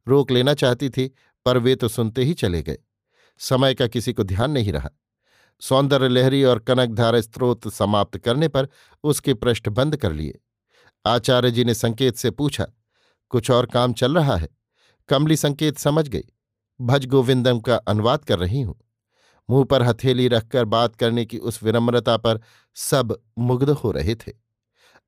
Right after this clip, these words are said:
आचार्य जी ने संकेत किया कि भज गोविंद से भी एकाध अनुवाद सुना दे। "पुनरपि जन्म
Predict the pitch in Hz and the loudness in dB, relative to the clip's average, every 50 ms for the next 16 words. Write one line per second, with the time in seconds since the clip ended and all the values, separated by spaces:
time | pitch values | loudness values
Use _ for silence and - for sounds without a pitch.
0 | - - 110 120 107 - 131 120 117 120 104 110 110 113 104 - 107 101 101 - | -2 0 0 0 0 2 2 2 2 2 0 0 0 0 0 -2 -2 -4 -2 -2
1 | 156 165 151 - - 95 78 - - _ _ _ _ _ _ _ - - 127 131 | -2 -2 -2 -4 -6 -6 -6 -6 -8 _ _ _ _ _ _ _ -4 0 0 0
2 | 127 110 - _ _ _ _ _ - 104 123 131 120 113 120 131 123 117 135 135 | 0 0 -4 _ _ _ _ _ -4 -2 0 0 0 2 2 2 4 4 2 2
3 | 135 135 120 - 131 117 117 139 143 135 123 117 - 123 113 117 117 120 - _ | 2 0 0 0 -2 0 0 0 0 0 -2 0 0 0 0 0 -2 -4 -10 _
4 | _ - 98 107 107 107 104 104 95 78 - - 127 143 156 139 - - - _ | _ -2 -2 0 2 2 2 2 0 -2 -6 -6 -4 -4 -4 -6 -6 -12 -16 _
5 | _ _ _ _ _ _ _ _ _ _ _ _ _ _ _ _ _ _ - 160 | _ _ _ _ _ _ _ _ _ _ _ _ _ _ _ _ _ _ 0 0
6 | 160 160 165 160 151 147 143 151 143 143 131 139 131 139 131 127 131 | 2 4 4 4 4 2 2 0 -2 2 2 2 4 4 2 0 -2